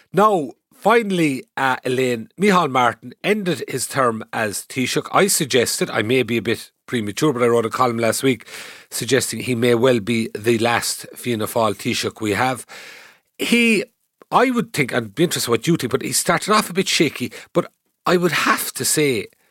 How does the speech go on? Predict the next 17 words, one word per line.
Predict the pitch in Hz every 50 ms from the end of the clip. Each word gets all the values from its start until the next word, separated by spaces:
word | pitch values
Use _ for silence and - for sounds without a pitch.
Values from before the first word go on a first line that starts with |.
| _ _ _ _ _ -
I | 151 175
thought | 156 - - 127 107 - -
in | 98
the | 110 120
last | 156 190 202 - - - -
twelve | - 165 151 113
months, | 98 135 180 202 180 - - - - - - - - - - - - _ _
he | _ - 156 151
really | 139 131 143 196 196 170 139 117 113 110 104 - - _ _ _ _ _ _ _ -
grew | - 143 143
into | 143 135 117 117 - 104
the | 101 113
job, | 101 - 147 127 117 113 101 -
and | 117 107 101
to | - -
that | 110 - 185 175 151 127
extent, | 113 101 - - - - - 110 104 110 - -